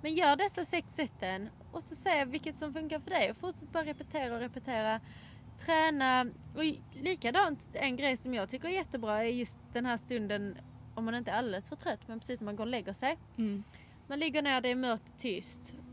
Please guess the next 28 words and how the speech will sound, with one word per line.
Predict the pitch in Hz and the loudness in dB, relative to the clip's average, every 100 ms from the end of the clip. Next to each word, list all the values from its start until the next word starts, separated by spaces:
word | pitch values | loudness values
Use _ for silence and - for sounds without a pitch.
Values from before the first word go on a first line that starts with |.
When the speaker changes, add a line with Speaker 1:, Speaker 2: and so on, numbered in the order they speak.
| - - - - - - | -18 -18 -18 -18 -14 -4
Speaker 1:
Ja, | 233 185 | 0 0
där | 202 208 190 | 0 -2 -2
har | 247 | 0
jag | 302 | 0
ridit | 269 233 220 | 0 -2 -2
jättemånga | 196 214 247 - - 214 285 | -4 -4 -6 -8 -10 -8 -6
program | 320 254 240 233 | -4 0 0 0
och | |
hoppat | 240 233 220 | -2 -2 -2
jättemånga | 240 220 196 196 | -4 -4 -4 -2
banor. | 240 254 214 190 | 0 -2 -2 -6
För | 226 | -4
man | 226 | 0
bara | 240 | 2
ligger | 233 226 214 | 2 0 0
där, | 202 196 - - - | 2 2 0 -12 -8
Speaker 2:
Mm. | 226 208 | -4 0
Speaker 1:
man | 247 | 2
har | 262 233 214 | 4 6 4
liksom | 208 220 | 0 -4
känslan | 208 - 247 254 220 | -4 0 0 0 -2
i | 214 | -4
kroppen, | 214 233 - 190 | -4 -6 -4 -6
det | 190 | -4
är | - | -4
inget | 247 226 | -4 -4
som | 226 208 | -4 -6
stör | - 277 214 | 0 4 4